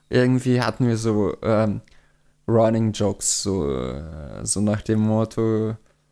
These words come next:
äh, und wenn du morgen zur Arbeit kommst, also sie, sie, sie, sie, sie blieb relativ lange bei mir und dann musste halt um sechs schon aufstehen und <laughs> wenn du dann auftauchst und die hatte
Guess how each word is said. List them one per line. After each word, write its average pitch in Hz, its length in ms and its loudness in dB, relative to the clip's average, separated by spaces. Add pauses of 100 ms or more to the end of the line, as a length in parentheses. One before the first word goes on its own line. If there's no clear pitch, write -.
(120)
äh, - 80 -4
und 113 720 0
wenn 120 160 4
du 117 60 0
morgen 123 480 2
zur 104 180 0
Arbeit 123 400 2
kommst, 123 440 -2
also 104 260 -8
sie, 104 380 -2
sie, 104 380 -6
sie, 104 280 -10
sie, 104 680 -6
sie 104 140 -8
blieb 107 320 -4 (120)
relativ 107 420 -4
lange 104 260 -2
bei 101 160 -2
mir 113 440 0
und 107 240 -6
dann 113 140 -8
musste 104 380 -4
halt - 240 -8
um 104 120 -8
sechs - 300 -8
schon 82 220 -12
aufstehen - 540 -4 (680)
und 107 520 0 (480)
<laughs> 170 320 -8
wenn 113 560 0
du 113 100 0
dann 107 220 2
auftauchst 117 680 -2
und 104 160 2
die 107 100 2
hatte 107 440 -2